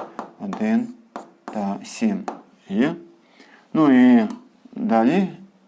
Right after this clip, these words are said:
на сім та пишемо друге. Якщо х дорівнює сім,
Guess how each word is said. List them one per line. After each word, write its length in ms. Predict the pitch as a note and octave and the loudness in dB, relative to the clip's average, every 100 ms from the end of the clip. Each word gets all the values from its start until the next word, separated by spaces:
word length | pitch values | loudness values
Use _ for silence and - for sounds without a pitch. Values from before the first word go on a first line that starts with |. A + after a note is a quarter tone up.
| - A2 | -4 0
на 160 | A2 | 0
сім 500 | G#2 - G2 G#2+ E3 - - - | -2 -8 -4 -2 -2 -8 -18 -18
та 100 | - | -12
пишемо 420 | - G#2+ - G#2 | -8 -6 -4 -2
друге. 440 | G2 G#2 G2 G2+ D3 - - - _ | -2 -4 -4 -4 -6 -10 -20 -20 _
Якщо 460 | G2+ G2 - C3 C3+ - _ _ - - - _ - - - _ - _ - _ _ - _ _ - - - - _ | -10 -10 -6 -4 -4 -10 _ _ -20 -20 -20 _ -18 -18 -20 _ -20 _ -20 _ _ -20 _ _ -18 -18 -20 -20 _
х 440 | C3 A#2 - - - _ _ _ _ _ _ _ _ - - _ | 0 0 0 -12 -18 _ _ _ _ _ _ _ _ -20 -20 _
дорівнює 840 | - A2 A#2 A#2+ A#2+ G#2+ G#2+ G#2+ G#2+ - - - | -4 0 4 4 4 4 0 -2 -6 -10 -18 -18
сім, 400 | - - C3+ F#3+ | -8 -2 0 -2